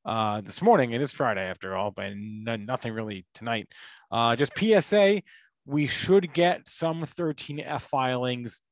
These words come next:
today, uh, and Monday as we approach the deadline.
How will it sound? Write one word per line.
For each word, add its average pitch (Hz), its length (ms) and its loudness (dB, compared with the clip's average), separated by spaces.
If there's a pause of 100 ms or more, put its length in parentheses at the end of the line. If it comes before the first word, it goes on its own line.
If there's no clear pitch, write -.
(120)
today, 143 640 2 (360)
uh, 113 320 -2
and 127 160 -6
Monday 117 640 0 (240)
as 104 180 -8
we 113 140 -6
approach 117 340 -2
the 117 80 -8
deadline. 104 640 -4